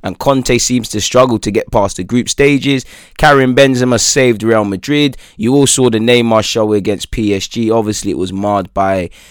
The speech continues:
racial incidences, which I've covered in a video. Don't really wanna go against it again. Jeremy Doku did all, pardon me, did all right.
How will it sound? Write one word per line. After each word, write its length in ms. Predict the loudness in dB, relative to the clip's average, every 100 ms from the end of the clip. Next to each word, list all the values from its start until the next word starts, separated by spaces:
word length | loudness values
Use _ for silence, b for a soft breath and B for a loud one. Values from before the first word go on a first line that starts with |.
| b
racial 600 | -4 0 2 0 -2 -4 -2
incidences, 760 | -2 -2 -2 -2 -4 -4 -4
which 220 | -4 -4 -6
I've 140 | -4
covered 300 | -2 -2 -2
in 120 | -6
a 60 | -6
video. 520 | -4 0 4 4 2 B B B
Don't 200 | -4 0
really 160 | 2 2
wanna 160 | 0 0
go 140 | 0
against 360 | 0 -2 -6 -10
it 60 |
again. 460 | -2 2 2 0 -6 -2
Jeremy 320 | 2 2 0
Doku 400 | 2 0 0 -8
did 160 | -8 -10
all, 140 | -12 _ _ _ _ -8
pardon 320 | -4 -4 0
me, 140 | 0
did 200 | 0 0
all 100 | 2
right. 300 | 6 6 4